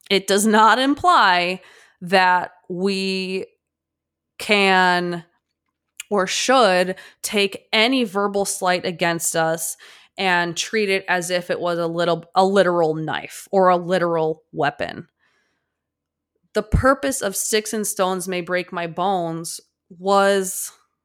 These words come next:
trying to teach children that even if somebody does say something mean to you, if you hear cruel words, if your feelings are hurt, you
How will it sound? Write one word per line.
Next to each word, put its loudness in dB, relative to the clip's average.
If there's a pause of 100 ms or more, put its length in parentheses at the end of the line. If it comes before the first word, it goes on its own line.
(100)
trying 0
to -6
teach -10 (460)
children 0
that 2 (680)
even 4
if 2
somebody 2
does 2
say -2
something -2
mean 0
to -6
you, -8
if -6
you 0
hear -4
cruel -2
words, -2
if -6
your -2
feelings -4
are 0 (100)
hurt, 2 (600)
you 0